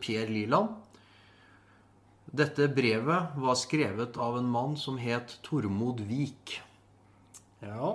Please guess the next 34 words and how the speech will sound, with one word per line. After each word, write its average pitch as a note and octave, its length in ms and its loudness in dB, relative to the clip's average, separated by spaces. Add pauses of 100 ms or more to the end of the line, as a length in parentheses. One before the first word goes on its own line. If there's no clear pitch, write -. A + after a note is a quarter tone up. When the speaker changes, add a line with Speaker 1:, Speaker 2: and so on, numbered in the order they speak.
(260)
Speaker 2:
etter D3+ 300 2
at D3+ 100 -6
Sten C3 720 -2
og D3+ 160 -2
Vibeke G#2 480 -6
hadde C3+ 160 0
da B2 160 0
prøvd G#2 220 -4
å G2+ 80 -10
kontakte - 760 -8
Tormod C3+ 540 2 (180)
på A#2 140 -4
sin B2 240 -6
arbeidsplass, C3+ 760 0 (920)
så C3 160 -2
ringte - 400 2
han D#3+ 80 0
dem A3 160 -2
opp - 180 -4
den D3 220 0
niende A2+ 560 -4
september G#2+ 480 -6
i A2+ 80 -6
nitten A#2 240 -10
sytti. G2+ 240 -10 (1400)
De B2 160 -2
avtalte A2 420 -2
å A2 60 -8
treffes - 480 -10
på G2+ 160 -8 (400)
parkeringsplassen F#2+ 800 -4
bak - 340 -10
Hotel G2+ 260 -12
City - 380 -6